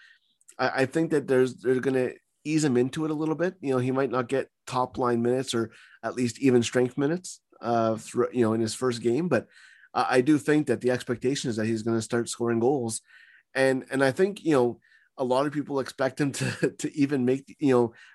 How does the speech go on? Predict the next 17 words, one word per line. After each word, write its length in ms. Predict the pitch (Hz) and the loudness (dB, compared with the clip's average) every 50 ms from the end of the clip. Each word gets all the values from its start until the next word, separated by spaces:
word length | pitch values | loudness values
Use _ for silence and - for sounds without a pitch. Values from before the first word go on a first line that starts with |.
| _ _ | _ _
mi-, 180 | 123 127 131 - _ _ | -2 -2 -2 -2 _ _
you 120 | 139 131 | 2 4
know, 200 | 123 120 120 117 - - - 90 117 110 | 4 4 2 0 -8 -18 -20 -20 -16 -6
be 160 | 123 143 147 | -6 -6 -6
called 260 | - - 151 143 135 | -2 -2 -2 0 0
up 260 | 147 170 202 - _ - _ | 0 -4 -4 -6 _ -20 _
to 60 | - 127 | -8 -2
the 120 | 127 131 | 0 2
N 80 | 127 127 | 2 2
H 160 | 123 - 151 | 2 0 0
L 120 | 156 165 | -2 -2
at 100 | 135 - | -4 -4
some 180 | - 117 104 92 | -6 -8 -8 -6
point. 240 | - 101 98 98 107 | -6 -6 -6 -4 -4
And, 120 | 117 113 | -4 -2
and 140 | 82 120 123 | 0 2 2
that's 260 | 127 143 139 - - | 2 2 2 -2 -6